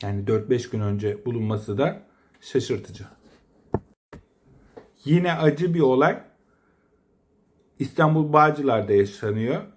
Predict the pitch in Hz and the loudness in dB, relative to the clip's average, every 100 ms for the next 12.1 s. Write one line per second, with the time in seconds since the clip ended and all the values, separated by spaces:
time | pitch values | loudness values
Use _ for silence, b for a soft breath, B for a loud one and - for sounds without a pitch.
0 | _ 156 160 139 127 127 123 - 139 127 | _ -10 -4 -2 0 0 -4 -4 -2 2
1 | 113 113 120 117 123 156 143 135 135 - | 0 0 0 0 0 -2 2 2 2 -2
2 | 131 - 117 151 - - - _ _ _ | -4 -4 -2 -2 -4 -18 -20 _ _ _
3 | _ - - 131 131 139 139 - - _ | _ -4 2 2 4 2 0 -4 -18 _
4 | 113 104 101 104 101 - 104 98 98 98 | -4 -2 -2 -4 -6 -6 -4 0 0 0
5 | 98 107 98 104 - 170 156 - 135 131 | -2 -4 -2 -2 -2 -2 -2 0 0 0
6 | 135 - _ _ _ _ _ - - 135 | 0 -6 _ _ _ _ _ -12 -2 0
7 | 135 131 135 120 104 104 - 147 135 131 | 0 2 2 2 -2 -8 -2 0 2 0
8 | - b b b b 135 123 - 127 120 | -2 b b b b 2 2 2 -2 -2
9 | 120 107 107 113 117 127 117 110 101 98 | -4 -4 -2 -2 -4 -2 -2 2 2 2
10 | 101 107 104 123 123 113 98 131 139 - | -2 -4 -4 -6 -2 -2 -2 -4 -6 -2
11 | 131 127 123 120 117 127 120 104 90 120 | -2 0 -2 -2 -2 -4 -4 -6 -2 -2